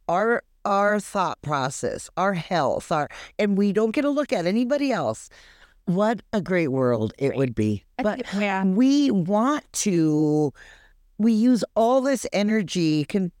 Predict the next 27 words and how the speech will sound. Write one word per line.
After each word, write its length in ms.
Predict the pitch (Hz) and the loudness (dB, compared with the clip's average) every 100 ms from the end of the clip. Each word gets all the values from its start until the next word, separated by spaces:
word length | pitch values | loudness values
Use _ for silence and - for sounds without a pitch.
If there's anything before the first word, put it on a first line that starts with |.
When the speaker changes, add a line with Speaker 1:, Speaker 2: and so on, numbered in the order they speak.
| _ | _
Speaker 1:
trying, 1120 | - - 214 240 262 208 160 135 143 170 190 _ _ _ | -8 -2 0 0 2 0 0 0 0 -2 -4 _ _ _
and 80 | 196 | -2
it 100 | 214 | 0
will 120 | 208 | 0
never 300 | 202 233 277 | 0 0 -2
happen, 420 | 247 143 - 120 131 | -2 -2 -4 -6 -4
but 140 | 220 | -6
trying 520 | 214 254 185 117 160 220 - - - - _ | -2 -2 -2 -2 -2 -4 -8 -20 -20 -20 _
to 440 | - 247 214 196 | -2 2 2 2
get 240 | 165 156 - | 0 -2 -2
people 320 | 196 190 226 | -2 0 0
to 100 | 220 - | -2 -2
act 460 | 170 151 185 - - | -2 -2 -4 -10 -4
how 160 | 170 | -2
we 160 | 165 160 | 2 0
want 220 | 143 135 | 0 0
them 120 | 143 | -2
to 200 | 135 - | -4 -8
act 320 | - 76 87 _ - - | -8 -10 -12 _ -20 -8
and 140 | - 175 | -2 0
to 100 | 190 | 0
say 500 | - 180 185 196 202 | -2 0 2 2 2
what 180 | 185 156 | 0 0
we 120 | 175 | 0
wanna 280 | 165 160 156 | 0 0 -2
say. 540 | - 139 127 117 117 | -4 0 0 0 -2
And, 240 | 165 180 | -2 -4